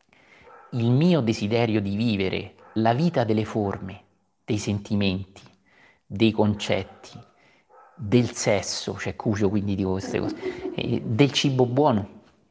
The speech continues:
dei viaggi, ma anche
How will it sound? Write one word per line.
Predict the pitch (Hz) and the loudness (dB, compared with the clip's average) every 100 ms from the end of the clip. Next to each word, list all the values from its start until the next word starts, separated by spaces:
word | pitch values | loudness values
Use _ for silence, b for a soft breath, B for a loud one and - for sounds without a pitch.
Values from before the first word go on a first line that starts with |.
| _ _ | _ _
dei | _ 107 127 | _ 0 0
viaggi, | 120 135 117 98 101 98 95 156 - _ _ _ | 4 6 6 4 -2 -10 -10 -14 -18 _ _ _
ma | - 127 131 131 | -8 -2 0 0
anche | 131 117 101 - 98 | 0 -2 -4 -6 -8